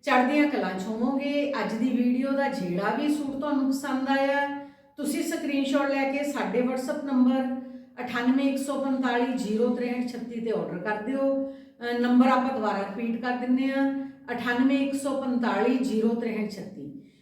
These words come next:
All India ਆਪਣੀ ਸ਼ਿਪਿੰਗ ਬਿਲਕੁਲ ਫ੍ਰੀ ਰਹਿੰਦੀ ਹੈ। ਬਾਹਰੀਆਂ ਭੈਣਾਂ ਲਈ ਰੇਟ ਇਹੀ ਰਹਿਣਗੇ,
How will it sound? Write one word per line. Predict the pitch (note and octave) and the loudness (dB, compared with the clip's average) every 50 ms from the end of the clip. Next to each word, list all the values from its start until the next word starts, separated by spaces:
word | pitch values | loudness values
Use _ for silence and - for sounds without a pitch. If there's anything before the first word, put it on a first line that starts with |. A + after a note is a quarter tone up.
| _ _ _ G#3+ A#3+ - | _ _ _ 0 4 4
All | C4 C4 C#4 C#4 C#4 | 6 6 4 4 2
India | B3+ B3 C#4+ | 2 2 4
ਆਪਣੀ | C#4+ C#4 C#4+ C#4 C#4 | 4 2 2 0 -2
ਸ਼ਿਪਿੰਗ | - C#4+ C#4 - C#4+ C#4 C4 A#3 | -4 -4 -4 -4 -4 -4 -2 -2
ਬਿਲਕੁਲ | - G#3+ - - - C#4 C#4 C4+ | -2 -2 -2 -4 -6 -6 -6 -6
ਫ੍ਰੀ | - C4+ C4+ C#4 C#4+ | -6 -6 -4 -4 -2
ਰਹਿੰਦੀ | C#4+ C#4+ C4+ C4+ C4+ C#4+ - D4 | 0 0 0 2 2 2 2 2
ਹੈ। | D4 D4 D4 D4 - - - - - - | 2 2 2 0 -4 -10 -14 -18 -16 -6
ਬਾਹਰੀਆਂ | - G#3 - B3+ B3+ - D4+ D4 | -2 0 2 2 2 2 2 2
ਭੈਣਾਂ | D4+ D4+ D4 C#4+ C#4 C#4 | 2 2 2 2 2 2
ਲਈ | C#4 C#4+ C4 | 0 2 2
ਰੇਟ | C4+ C4 C4 C4 | 2 4 4 4
ਇਹੀ | A3 G3 F#3+ F#3 F#3+ G3 | 2 0 -2 -2 -4 -4
ਰਹਿਣਗੇ, | G3+ G#3 G#3 A3+ A#3+ C4 C4+ - D4 D4 D4 D4 C#4+ - - | -4 -4 -2 -2 0 0 0 2 2 0 0 0 -2 -6 -12